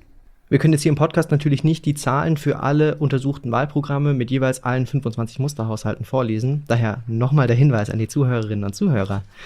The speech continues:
Die Studie mit den Zahlen für alle untersuchten Musterhaushalte, die in der Studie gelandet sind, gibt es frei verfügbar unter w w w punkt z e w punkt d e schrägstrich wahlprogramme zweitausendfünfundzwanzig.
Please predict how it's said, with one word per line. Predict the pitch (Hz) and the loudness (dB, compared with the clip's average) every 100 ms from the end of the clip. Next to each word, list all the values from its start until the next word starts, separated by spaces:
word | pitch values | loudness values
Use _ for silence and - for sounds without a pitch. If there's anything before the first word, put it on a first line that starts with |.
| - - - | -20 -20 -8
Die | 135 | -6
Studie | - 196 196 | 0 2 4
mit | 156 147 | 4 4
den | 131 | 0
Zahlen | - 131 160 156 | 2 2 2 0
für | 135 - | -2 0
alle | 147 180 | 0 2
untersuchten | 156 143 156 - 135 | 0 0 -4 -2 -2
Musterhaushalte, | 151 127 113 113 113 117 139 151 | -2 -2 -2 -2 -2 -2 0 -2
die | 147 123 | 0 -2
in | 120 | 0
der | 117 | -2
Studie | - 131 117 | -2 -4 -2
gelandet | 113 110 139 110 | 0 0 0 -2
sind, | - 127 131 | 0 -2 -2
gibt | 123 | -4
es | 117 | -4
frei | - 127 | -2 -2
verfügbar | 123 110 175 - 151 127 | -2 -4 -4 -2 -2 0
unter | 120 113 110 | 0 -2 0
w | 110 | 0
w | 113 | 0
w | 127 147 | 0 -2
punkt | 165 160 160 | -2 -2 -2
z | - 135 | -4 -2
e | 117 | -2
w | 120 | -2
punkt | 113 107 - | -2 -4 -2
d | |
e | 104 120 143 | -2 -2 -4
schrägstrich | 147 - 120 - - 120 - | -6 -4 -4 -4 -4 -4 -6
wahlprogramme | - 107 147 147 139 123 123 123 | -4 0 0 -2 -4 0 -2 -2
zweitausendfünfundzwanzig. | 110 110 110 107 98 110 113 101 104 107 - - | -2 -2 0 0 0 -2 -4 -2 -2 -2 -6 -12